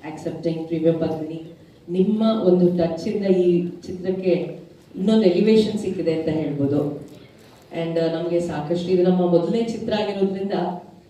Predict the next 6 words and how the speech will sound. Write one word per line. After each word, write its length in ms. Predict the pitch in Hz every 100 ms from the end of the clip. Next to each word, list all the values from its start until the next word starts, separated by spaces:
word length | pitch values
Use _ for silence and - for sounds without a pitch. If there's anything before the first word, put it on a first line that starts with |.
| _ 185
ನಮಗೆ 540 | 190 202 196 190 185
ಅನುಭವ 520 | - 170 202 202 208 208 202
ಇರುವಂತ 520 | 190 190 190 190 175
ಜಗ್ಗೇಶ್ 380 | 160 175 180 180
ಸರ್ 180 | 190
ಇರ್ಬೋದು, 640 | 180 175 170 175 180 -